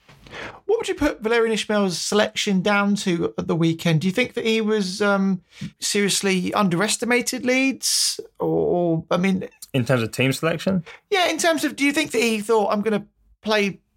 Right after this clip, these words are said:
Speaker 1: my best team and I'm gonna play it in the same way we've been playing whole season because I, I wanna know how they fare against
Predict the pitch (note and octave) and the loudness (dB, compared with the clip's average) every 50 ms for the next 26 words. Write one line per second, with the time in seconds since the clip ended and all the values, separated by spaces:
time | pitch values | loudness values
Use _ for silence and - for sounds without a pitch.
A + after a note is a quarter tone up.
0 | - - _ _ _ G3 G3+ G3+ G3+ G3+ F3+ F3 - - - - G3+ F#3 F#3 F3+ | -20 -20 _ _ _ 0 0 0 2 0 -2 -2 -2 -4 -2 0 2 2 2 2
1 | F3 F3 E3+ E3+ E3 D#3+ D#3+ E3+ E3 D#3+ D#3+ D#3+ - G3 E3+ E3 E3 D#3+ E3 E3 | 2 2 2 2 2 2 2 2 2 2 0 -2 -4 -2 0 2 2 2 0 0
2 | D#3+ D#3+ D3+ - F3+ F3 F#3+ E3 E3 D#3+ D#3+ D#3 E3 D#3+ D#3 - - E3 D#3+ D#3+ | -2 -2 -2 0 0 0 0 0 0 -2 0 0 -2 -2 -2 -2 -2 -2 -2 0
3 | E3 E3 E3+ D#3+ D#3+ D3+ D3+ D#3 D#3 - _ _ - - - - - - _ _ | 0 0 2 2 0 0 -2 -4 -4 -6 _ _ -20 -20 -20 -20 -20 -20 _ _
4 | _ - - E3 D#3+ D3 - - G3+ F3+ F3 D#3 F3+ F3 E3+ E3 E3+ E3 - - | _ 0 0 0 2 0 0 0 2 2 2 2 2 0 0 0 -2 -2 0 0
5 | D#3+ E3+ E3 - - - - E3 E3 E3 D#3+ - _ _ - - D3 D#3+ F3 D#3 | 0 0 0 -2 -6 -4 0 2 0 0 0 -4 _ _ -2 0 0 0 2 0
6 | D#3+ E3+ E3+ F3 F3 E3+ E3+ E3+ F3 E3+ - - E3+ E3 E3+ F3 E3+ D#3+ D#3+ E3 | 0 -2 0 0 2 2 2 2 0 -2 -4 -4 -2 0 0 0 0 0 0 0
7 | E3 E3 - - - - - F#3 - D#3+ C#3+ C#3+ D#3 E3 D#3+ D3 D#3+ D#3 - - | -2 -6 -8 -10 -18 -4 -2 0 0 0 0 -2 -2 0 0 0 0 0 -2 -2
8 | - - - | -4 -4 -6